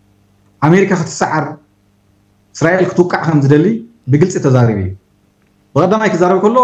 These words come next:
ብየማን ንኣሜሪካን ምዕራባውያንን ብፀጋም ንቻይናን ሩስያን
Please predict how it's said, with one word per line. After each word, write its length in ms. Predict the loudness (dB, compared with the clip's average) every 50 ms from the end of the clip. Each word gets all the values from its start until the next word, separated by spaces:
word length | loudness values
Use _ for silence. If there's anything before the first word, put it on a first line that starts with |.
| 2 2
ብየማን 400 | 2 2 2 2 2 0 0 -2 -4 -6 -10 -16 _ _ _ _ _ _ _ _ _ _ _ _ _ _ _ _ _ _ _ _ _ _ _ -4
ንኣሜሪካን 1600 | -2 0 2 2 4 4 4 6 6 4 4 4 4 2 2 2 2 2 0 0 2 2 2 2 4 4 2 2 0 0 0 0 0 0 0 0 0 0
ምዕራባውያንን 640 | 0 2 2 2 2 2 2 2 2 2 2 2 2 0
ብፀጋም 440 | 0 0 -2 -2 0 0 0 0 -2 -2 -4 -6 -10 _ _ _ _ _ _ _ _ _ _ _ _ _ _ _ _ _ _ _ _ _
ንቻይናን 880 | 0 2 4 4 4 4 4 4 4 2 2 0 0 0 0 0 2 2
ሩስያን 360 | 2 2 2 2 0 0 0